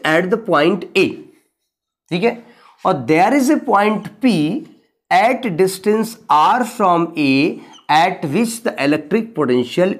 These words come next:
is to be calculated। पी एक पॉइंट है जहां पर इलेक्ट्रिक पोटेंशियल कैलकुलेट करना है। तो अब क्या करना होगा, हमको यहां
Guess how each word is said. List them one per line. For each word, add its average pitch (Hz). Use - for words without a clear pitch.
is 143
to 123
be 156
calculated। 185
पी 240
एक 247
पॉइंट 175
है 247
जहां 175
पर -
इलेक्ट्रिक 175
पोटेंशियल 143
कैलकुलेट 170
करना 117
है। 98
तो -
अब 196
क्या 208
करना 208
होगा, 202
हमको 190
यहां 156